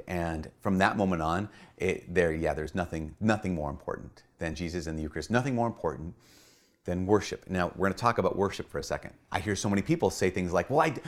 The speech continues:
I go to Mass, I don't get anything out of it." Like, this is my, my sassiness, right? So I apologize for Father Sassy to come out here right now. The Word of God that people throughout time, throughout,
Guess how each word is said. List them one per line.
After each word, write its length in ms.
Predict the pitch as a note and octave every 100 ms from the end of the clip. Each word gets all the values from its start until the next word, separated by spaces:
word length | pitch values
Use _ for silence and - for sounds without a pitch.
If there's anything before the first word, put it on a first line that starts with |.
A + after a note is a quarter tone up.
| - -
I 80 | B2+
go 100 | F#3
to 80 | F#3
Mass, 300 | C#3 C3+ - -
I 60 | D3
don't 160 | F3+
get 180 | D#3 D3+ -
anything 340 | B2+ B2 B2
out 180 | F#2 G2
of 100 | F2
it." 120 | - - _ -
Like, 220 | D3 D#3
this 120 | D3
is 60 | C#3
my, 220 | C#3+ B2
my 180 | A2 A2+
sassiness, 580 | - A#2 A2 F#2 D2 -
right? 180 | G2+ G2
So 80 |
I 40 | G2
apologize 460 | G2+ G2 E2+ F2
for 120 | - F2+
Father 240 | F2 E2+
Sassy 340 | - F#2 E2+
to 80 | F2+
come 180 | D#2+ F2
out 140 | D#2
here 100 | D2+
right 140 | E2 D2
now. 180 | D#2 - -
The 80 | E3
Word 300 | C#3+ B3 C4
of 120 | C#3
God 320 | B2 F#2+ F2 -
that 240 | - C3 -
people 480 | - G3 D3+ B2+ - -
throughout 380 | - C#3 - - _ _ _
time, 420 | - F3 G#3 A3+ A3 -
throughout, 380 | C#3+ B2+ -